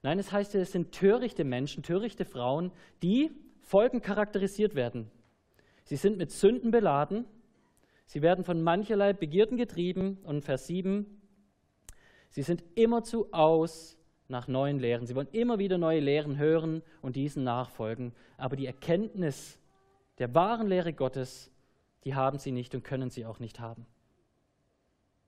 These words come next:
Uns ist allen klar, dass Frauen ebenso verführen können wie Männer und dass Männer ebenso verführt werden können wie Frauen.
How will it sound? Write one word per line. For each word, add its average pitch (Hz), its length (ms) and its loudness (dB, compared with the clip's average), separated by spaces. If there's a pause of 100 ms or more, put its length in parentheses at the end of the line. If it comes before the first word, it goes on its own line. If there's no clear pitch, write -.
(460)
Uns 139 160 -4
ist 190 180 -2
allen 190 300 4
klar, 165 240 4
dass 143 180 -4
Frauen 165 420 2
ebenso 160 360 -2
verführen 151 340 -4
können 143 220 -4
wie 127 80 -4
Männer 165 460 -4 (100)
und 143 120 -12
dass 127 160 -6
Männer 139 280 -6
ebenso 151 380 -6
verführt 190 440 -8
werden 131 280 -6
können 131 300 -6
wie 120 100 -10
Frauen. 120 440 -6